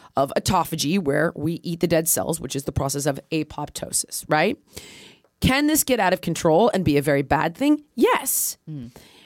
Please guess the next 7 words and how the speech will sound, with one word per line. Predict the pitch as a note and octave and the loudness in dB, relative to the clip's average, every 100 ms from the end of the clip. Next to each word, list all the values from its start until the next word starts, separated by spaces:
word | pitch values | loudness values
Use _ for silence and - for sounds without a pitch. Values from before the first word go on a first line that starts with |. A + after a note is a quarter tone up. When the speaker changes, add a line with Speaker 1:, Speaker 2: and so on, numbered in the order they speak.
| _ | _
Speaker 1:
Uh, | G3+ F#3 F3 - | 2 2 0 -2
can | - A3+ | -2 -2
it | A3 | 2
also | A#3+ D4+ E4 G#3+ F#3 F3 F#3+ _ | 2 4 2 4 4 2 -2 _
not | F#3 G3 G3+ | 0 2 0
happen? | - F3+ G3 - F4+ A#4+ A4 _ _ _ _ _ _ - | -2 -4 -4 0 2 2 -2 _ _ _ _ _ _ -2
Yes. | F3 B3+ C4 C4 - - | 2 2 0 0 0 -2